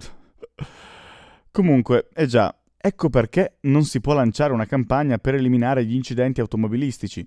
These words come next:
negli Stati Uniti. Impossibile! È un giro d'affare di miliardi di dollari. Se non ci fosse alcun incidente automobilistico, nessuno acquisterebbe mai un'assicurazione. Hanno alzato i premi d'assicurazione alle stelle adesso.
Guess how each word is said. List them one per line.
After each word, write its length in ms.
negli 220
Stati 280
Uniti. 340
Impossibile! 960
È 120
un 120
giro 180
d'affare 500
di 120
miliardi 680
di 120
dollari. 560
Se 180
non 100
ci 120
fosse 260
alcun 280
incidente 420
automobilistico, 880
nessuno 380
acquisterebbe 560
mai 200
un'assicurazione. 920
Hanno 200
alzato 360
i 40
premi 240
d'assicurazione 760
alle 140
stelle 440
adesso. 500